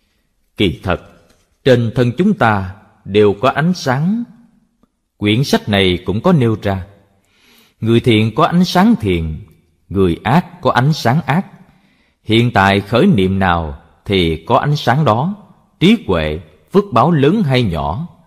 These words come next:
ánh sáng đều khác nhau. Bất kể trí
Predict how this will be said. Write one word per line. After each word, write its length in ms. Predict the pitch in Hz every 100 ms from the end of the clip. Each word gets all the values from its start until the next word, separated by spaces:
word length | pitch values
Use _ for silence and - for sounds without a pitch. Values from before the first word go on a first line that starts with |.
| _
ánh 160 | 127 160
sáng 480 | - 127 160 214 82
đều 200 | 76 69
khác 280 | 135 156 98
nhau. 320 | 98 92 - _ _ _ _ _ _ _ _ _ _ _
Bất 160 | 190 214
kể 180 | 113 104
trí 220 | - 220